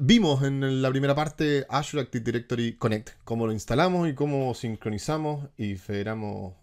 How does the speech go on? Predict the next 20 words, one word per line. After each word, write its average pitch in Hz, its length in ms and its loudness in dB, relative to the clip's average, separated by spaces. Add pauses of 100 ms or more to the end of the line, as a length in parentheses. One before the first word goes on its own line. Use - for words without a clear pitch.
(120)
integramos 110 480 -2
usuarios 165 560 2
de 117 60 -2
un 117 80 -4
mundo 123 240 -4
on-premise 135 520 -2
hacia - 320 -4
un 113 140 -2
mundo 113 320 0
cloud. 95 300 -2 (720)
Pero 226 160 6
muchos 247 220 4
se - 60 -4
estarán 214 320 8
preguntando, 196 760 8 (280)
"¿Para 185 120 6
qué 202 80 6
me 277 80 10
sirve 185 240 10
esto?", - 340 6